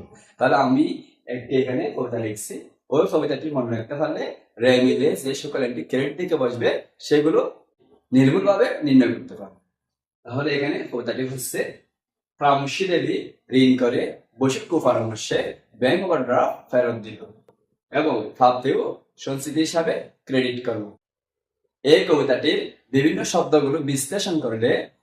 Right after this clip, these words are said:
র্যামিলে যে সকল এন্ট্রি ক্রেডিট দিকে বসবে, সেগুলো বেরিয়ে আসবে। এখানে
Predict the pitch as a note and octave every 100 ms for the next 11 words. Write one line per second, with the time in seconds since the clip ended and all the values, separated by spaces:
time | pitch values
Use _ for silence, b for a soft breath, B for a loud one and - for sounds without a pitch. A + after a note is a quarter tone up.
0 | _ - C3 C3+ C3+ C#3+ G3 D3+ D3 D#3+
1 | C#3 B2+ B2 - B2 B2+ C#3 C3 A#2 A#2
2 | A2+ G#3 - - - D3+ D3+ D3 B2+ A#2+
3 | A#2+ A#2 A#2 - - _ _ _ B2+ C3
4 | E3 F3 E3+